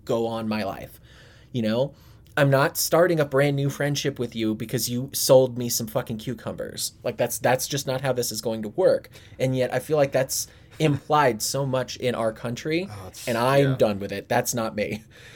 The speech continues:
Speaker 1: Um, so I really appreciate that Hank is just like, "No,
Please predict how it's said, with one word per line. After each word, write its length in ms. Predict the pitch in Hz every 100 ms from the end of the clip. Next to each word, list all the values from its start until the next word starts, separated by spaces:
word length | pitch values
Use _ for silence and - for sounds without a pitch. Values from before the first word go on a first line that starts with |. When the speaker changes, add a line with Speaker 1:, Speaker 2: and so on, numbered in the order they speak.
| - - -
Speaker 1:
Um, 460 | 135 113 104 92 110 -
so 160 | - -
I 60 | 160
really 300 | 175 185 165
appreciate 480 | - 151 - 139 -
that 140 | 127
Hank 240 | 131 131
is 100 | 127
just 140 | - -
like, 140 | 123
"No, 520 | 135 143 139 113 104